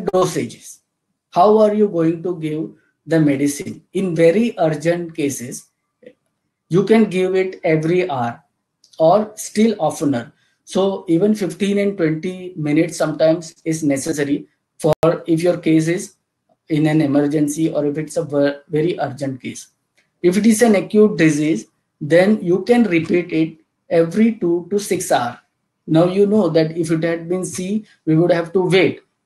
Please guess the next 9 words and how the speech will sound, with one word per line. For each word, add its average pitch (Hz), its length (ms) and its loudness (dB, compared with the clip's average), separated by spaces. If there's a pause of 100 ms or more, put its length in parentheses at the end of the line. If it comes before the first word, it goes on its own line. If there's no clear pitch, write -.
But 156 340 -2 (360)
in 160 200 2
L 147 200 2
M 190 120 2
potency, 180 720 -4
we 165 140 4
have 165 340 2
this 170 300 -4
possibility 160 880 0